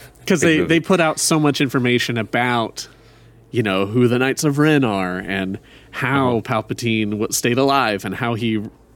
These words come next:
Speaker 1: had this hidden planet all outside of the movie. But <laughs>
Speaker 2: Yep.
Speaker 1: anyway.
Speaker 2: Can't rely on the fans to check all that out.
Speaker 1: Yeah. So anyway, <sighs> three four three has kinda done that, and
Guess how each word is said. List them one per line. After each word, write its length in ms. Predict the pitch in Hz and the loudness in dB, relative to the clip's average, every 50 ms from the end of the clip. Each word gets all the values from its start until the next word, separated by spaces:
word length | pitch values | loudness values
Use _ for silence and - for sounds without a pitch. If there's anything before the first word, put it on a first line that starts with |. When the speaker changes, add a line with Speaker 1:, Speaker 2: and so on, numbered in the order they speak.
| _ - - - - _ _ _ _ - - _ - | _ -20 -20 -20 -20 _ _ _ _ -20 -20 _ -8
Speaker 1:
had 240 | 139 - 123 120 | -4 -4 -4 -2
this 300 | 123 123 120 - - - - _ - _ - _ _ | -2 -2 -2 -2 -4 -6 -10 _ -20 _ -20 _ _
hidden 320 | - - 147 123 131 123 117 | -2 -2 -2 -2 -2 -6 -4
planet 440 | - 147 143 143 131 117 107 - _ _ _ - _ _ _ _ | 0 2 2 2 2 2 0 -4 _ _ _ -20 _ _ _ _
all 280 | - 123 127 131 131 - - | 0 2 4 4 2 0 -2
outside 440 | 117 110 - - - - 113 107 98 | -6 -6 -4 -4 0 0 0 0 -2
of 60 | 87 | -4
the 60 | 95 | -6
movie. 380 | 92 101 113 101 - 87 87 - _ _ _ | -4 -2 -4 -4 -4 -8 -12 -12 _ _ _
But 160 | - - - 143 - - - | -2 0 0 -2 -4 -4 -8
<laughs> 120 | - - - | -12 -4 -2
Speaker 2:
Yep. 220 | 196 190 190 202 | 0 2 4 2
Speaker 1:
anyway. 380 | 196 180 160 143 131 117 113 110 - - - | 4 4 2 2 2 2 0 -4 -8 -14 -12
Speaker 2:
Can't 260 | - - 101 - - | -4 -2 -2 -2 0
rely 240 | - 104 104 101 101 | 0 2 2 4 2
on 80 | 98 | 2
the 60 | 98 | -2
fans 420 | - - 107 101 98 92 90 - - | -2 0 -2 0 0 -4 -6 -4 -2
to 100 | 95 87 | -2 -2
check 240 | - - 98 92 - | 0 0 -2 0 0
all 120 | 87 85 | 0 0
that 120 | 85 85 | 0 2
out. 420 | 85 85 85 85 - - - - - - - - - - | 2 2 0 0 -2 -8 -16 -18 -18 -18 -20 -20 -8 -4
Speaker 1:
Yeah. 280 | - 123 104 - - - _ _ _ - - - - - - - 165 - | -2 -2 -2 -2 -6 -10 _ _ _ -20 -20 -20 -20 -20 -20 -20 -20 -14
So 260 | - - - 139 127 | -6 -2 0 2 2
anyway, 420 | 127 131 127 123 113 104 101 104 107 _ - - - - - - - | 2 0 0 0 0 0 0 -2 -4 _ -6 -4 -4 -4 -4 -6 -8
<sighs> 420 | - - - - - - - _ | -10 -12 -16 -18 -20 -20 -12 _
three 160 | - 175 185 | 2 2 2
four 180 | 175 - 160 143 | 4 4 2 2
three 240 | - - 127 123 107 | 2 2 0 2 2
has 160 | 117 107 - | 0 -2 -2
kinda 220 | - 120 107 104 | -4 -4 -4 -2
done 240 | 98 - 92 87 90 | -4 -4 -6 -6 -6
that, 260 | 87 87 85 80 - _ | -6 -8 -8 -8 -8 _
and 400 | 92 98 92 90 87 85 85 | -6 -6 -4 -6 -8 -10 -12